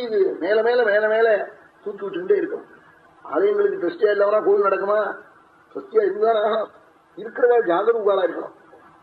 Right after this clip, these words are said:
நாம ஒரு செவ்வழியை பார்த்தே சாப்பிடணும்னு தோணும்,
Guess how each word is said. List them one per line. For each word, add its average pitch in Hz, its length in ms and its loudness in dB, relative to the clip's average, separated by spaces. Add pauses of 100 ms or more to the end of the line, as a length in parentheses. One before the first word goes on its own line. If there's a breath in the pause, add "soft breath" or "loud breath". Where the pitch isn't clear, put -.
(320)
நாம 175 240 -2
ஒரு 165 120 0
செவ்வழியை 220 380 2
பார்த்தே 202 380 2
சாப்பிடணும்னு 190 520 -2
தோணும், 170 280 -4